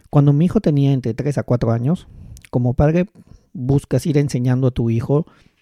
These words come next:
figuras geométricas, los, que los números lo digan correctamente, que diga correctamente su nombre, entre otras cosas. Esta vez fue con los números. Eh, le enseñaba a mi hijo los números del uno al diez.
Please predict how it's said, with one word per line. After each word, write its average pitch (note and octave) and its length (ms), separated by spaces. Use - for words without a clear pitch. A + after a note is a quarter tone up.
figuras C#3+ 400
geométricas, B2+ 1040
los, C#3+ 320
que E3 100
los D3 140
números C#3+ 320
lo B2+ 80
digan B2 240
correctamente, B2+ 840
que D3+ 80
diga E3 200
correctamente A#2+ 520
su B2+ 140
nombre, C3 460
entre C3 300
otras A2+ 280
cosas. - 440
Esta F3 300
vez C#3 400
fue D#3+ 280
con C3 160
los A2+ 140
números. D#3+ 460
Eh, B2+ 260
le B2+ 80
enseñaba C#3+ 380
a F#3+ 40
mi C3+ 120
hijo - 380
los B2+ 240
números C#3 280
del A#2 200
uno A#2 140
al B2 80
diez. D#3 300